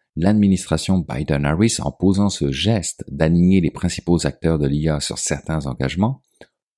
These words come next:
encourage cette industrie à respecter les normes les plus élevées pour garantir que l'innovation ne se fasse pas au détriment des droits et de la sécurité des Américains. Ce qu'on ne voudrait pas, en revanche,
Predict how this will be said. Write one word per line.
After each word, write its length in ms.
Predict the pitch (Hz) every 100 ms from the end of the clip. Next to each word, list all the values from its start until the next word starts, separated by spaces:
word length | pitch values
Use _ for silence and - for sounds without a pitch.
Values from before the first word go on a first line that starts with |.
| -
encourage 840 | 113 131 - 107 78 80 92 98
cette 260 | - 76 -
industrie 540 | 95 80 - - 113 -
à 140 | 65
respecter 580 | 67 107 107 - - 95
les 140 | 76
normes 340 | 69 76 87 78
les 80 |
plus 560 | - 92 95 82 73 73
élevées 500 | 101 82 73 80 135 _ _ _ _
pour 160 | 82 80
garantir 500 | 110 104 92 - 127
que 100 | 90
l'innovation 640 | 85 110 107 90 80 -
ne 100 | 120
se 140 | 87 90
fasse 220 | 82 -
pas 100 | 107
au 80 | 92
détriment 480 | 82 - 82 87
des 140 | 85 69
droits 360 | 64 67 85 - _ -
et 80 |
de 100 | 69
la 140 | 62 -
sécurité 640 | - 82 - 58 - 101
des 320 | 85 73 62
Américains. 480 | 62 71 73 - - - _ _ _ _ _ - -
Ce 80 | -
qu'on 120 | 85
ne 40 | 78
voudrait 340 | 78 67 64
pas, 280 | - 101 -
en 140 | -
revanche, 500 | 58 73 120 135 -